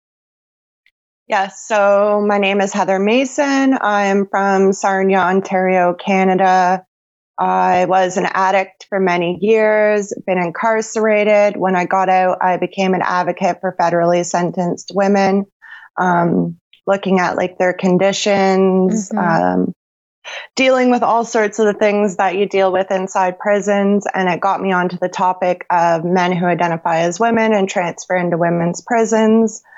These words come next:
Speaker 1: So I ended up co-founding an organization called cause bar, so Canadian Women's Sex-Based Rights. And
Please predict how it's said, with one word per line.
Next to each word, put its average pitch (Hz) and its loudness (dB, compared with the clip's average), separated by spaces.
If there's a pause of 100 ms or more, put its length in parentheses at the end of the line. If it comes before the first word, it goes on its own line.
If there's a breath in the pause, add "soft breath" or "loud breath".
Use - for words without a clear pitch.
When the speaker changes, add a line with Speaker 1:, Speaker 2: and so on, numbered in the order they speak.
(260 loud breath)
Speaker 1:
So 202 0
I 196 4
ended 185 0
up 185 -2
co-founding 185 0
an 180 0
organization 175 -2
called 165 -6
cause 175 -2
bar, 220 0
so 180 -4
Canadian 175 -2
Women's 170 0
Sex-Based - -4
Rights. 226 -2 (480 loud breath)
And 190 2